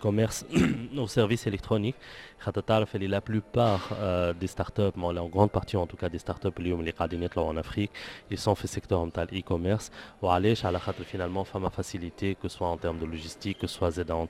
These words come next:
termes de, de paiement mobile. وهذايا زاد يخلي العباد اللي كانوا في السيكتور انفورميل، في السيكتور نتاع الارتيزانا، نتاع لاغريكولتور، وفي ال-، لي، لي ميتيي دو فاسون جينيرال هذوما،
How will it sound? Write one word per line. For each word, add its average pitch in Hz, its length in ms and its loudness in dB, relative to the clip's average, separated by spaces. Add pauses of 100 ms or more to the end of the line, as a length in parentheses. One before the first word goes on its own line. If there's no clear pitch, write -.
termes 82 240 0
de, 82 80 2 (400)
de 92 40 4
paiement 90 340 2
mobile. 87 420 4 (220)
وهذايا 104 440 6
زاد 104 200 4
يخلي 101 320 2
العباد 95 460 4
اللي 90 160 2
كانوا 98 340 6 (300)
في - 80 0
السيكتور 113 380 10
انفورميل، 104 440 6
في - 100 -12
السيكتور - 380 0
نتاع 90 140 0
الارتيزانا، 90 580 2
نتاع 87 180 -2
لاغريكولتور، 90 680 -2
وفي 82 400 -4
ال-، 85 300 -4
لي، 87 100 -2
لي 82 220 -4
ميتيي 87 360 -2
دو 87 100 -2
فاسون 87 320 -2
جينيرال 82 380 -2
هذوما، 92 360 2